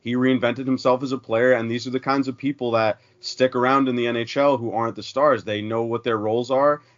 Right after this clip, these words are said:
They def-, refine their games to fit the roles, and they become an effective player. And we're seeing the Jimmy Vesey two point oh on the Rangers now, and, you know, I was very skeptical of even signing him to a P T O and taking minutes from people we had here,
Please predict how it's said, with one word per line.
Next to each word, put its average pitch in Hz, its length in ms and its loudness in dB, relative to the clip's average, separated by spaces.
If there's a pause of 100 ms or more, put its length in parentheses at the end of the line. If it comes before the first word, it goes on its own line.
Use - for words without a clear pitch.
They 113 140 0
def-, 110 200 -6
refine 110 500 0
their 123 140 2
games 120 300 0
to 117 100 -8
fit 113 240 -6
the 117 80 -4
roles, 113 460 0
and 117 260 -2
they 117 80 0
become 117 320 -2
an 123 60 0
effective 123 500 -2
player. 127 380 2 (280)
And 117 160 -4
we're 117 120 0
seeing 139 680 2
the 113 280 0 (160)
Jimmy 135 280 2
Vesey 135 320 0
two 139 180 -4
point 120 280 0
oh 143 240 6
on 110 120 0
the 110 80 -4
Rangers 113 360 -2
now, 131 340 2
and, 107 300 -4 (300)
you 139 80 2
know, 139 80 6
I 139 100 8
was 175 140 2
very 175 200 0
skeptical 160 600 0
of 113 300 0
even 135 240 -2
signing 143 320 0
him 131 100 -2
to 131 120 -4
a 120 40 -4
P 135 160 -6
T 123 220 -4
O 131 160 4
and 110 160 -6
taking 120 320 -6
minutes 117 240 -4
from 113 160 -8
people 117 260 -8
we 110 120 -4
had 101 200 -4
here, 127 400 0